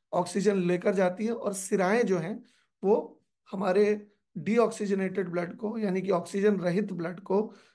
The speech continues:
ऑक्सीजन रहित रक्त को हमारे हृदय में दोबारा लेकर के जाती है। तो एओर्टा सबसे बड़ी,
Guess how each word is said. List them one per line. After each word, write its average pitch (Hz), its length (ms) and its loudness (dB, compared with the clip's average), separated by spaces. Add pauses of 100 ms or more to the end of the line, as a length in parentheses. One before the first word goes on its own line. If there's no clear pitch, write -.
(100)
ऑक्सीजन 190 380 2
रहित 202 380 0
रक्त 208 300 -2
को 190 340 -6 (300)
हमारे 185 340 2
हृदय 180 520 2
में 214 160 2
दोबारा 175 300 2
लेकर 190 300 -4
के 196 120 -4
जाती 185 320 -2
है। 135 160 -14 (380)
तो 240 260 0
एओर्टा 196 640 4
सबसे 214 320 0
बड़ी, 208 580 0